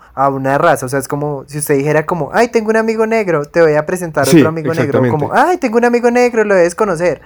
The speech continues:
Speaker 1: Pues es lo mismo.
Speaker 2: Ya para concluir este temazo, vámonos con nuestros acostumbrados tips.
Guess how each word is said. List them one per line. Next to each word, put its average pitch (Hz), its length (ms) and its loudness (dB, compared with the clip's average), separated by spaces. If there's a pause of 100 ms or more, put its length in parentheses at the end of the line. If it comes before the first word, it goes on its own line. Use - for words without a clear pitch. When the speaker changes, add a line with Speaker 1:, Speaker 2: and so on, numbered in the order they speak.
(100)
Speaker 1:
Pues 160 220 -4
es 151 180 -2
lo 139 100 -2
mismo. 113 460 -10 (200)
Speaker 2:
Ya 143 220 2
para 175 160 0
concluir 139 320 -2
este 117 180 -4
temazo, 127 520 -6 (180)
vámonos 117 480 -2
con 135 160 -4
nuestros 117 440 -4
acostumbrados - 1000 -6
tips. - 640 -6